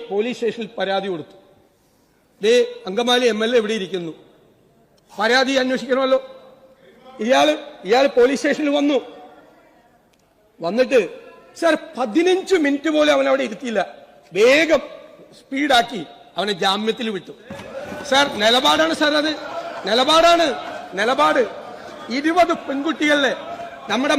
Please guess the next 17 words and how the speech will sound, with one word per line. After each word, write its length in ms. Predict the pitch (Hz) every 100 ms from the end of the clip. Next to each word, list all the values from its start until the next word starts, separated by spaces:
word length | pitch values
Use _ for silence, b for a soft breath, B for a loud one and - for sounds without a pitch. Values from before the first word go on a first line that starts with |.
| 294
മക്കളെ 360 | - - 349 339
പോലെയുള്ളവരുടെ 680 | 302 294 294 285 277 269 262 262
ചിത്രം 340 | - 262 233 - - - - - - - 185
അശ്ലീല 400 | 208 285 294 294 269 - -
പോസ്റ്റിൽ 280 | 214 233 320 233
ഇട്ടവനെ 400 | - 277 277 240 - - - - -
പതിനഞ്ച് 640 | 220 220 285 302 311 - 320 277
മിനിറ്റ് 300 | 269 269 285
പോലും 240 | 277 262 262
പോലീസ് 280 | 233 233 240
സ്റ്റേഷനിൽ 280 | 269 233 247
ഇരുത്താതെ 380 | 233 196 233 214 - - - - - -
അവന്റെ 220 | 220 254 247 226
നടപടിക്രമങ്ങൾ 800 | 233 269 311 269 269 254 262 233 202
വേഗം 300 | 240 269 277
പൂർത്തിയാക്കി 540 | 262 247 262 240 202 185 - 185 202 - 220 196 196
അവന് 200 | 254 262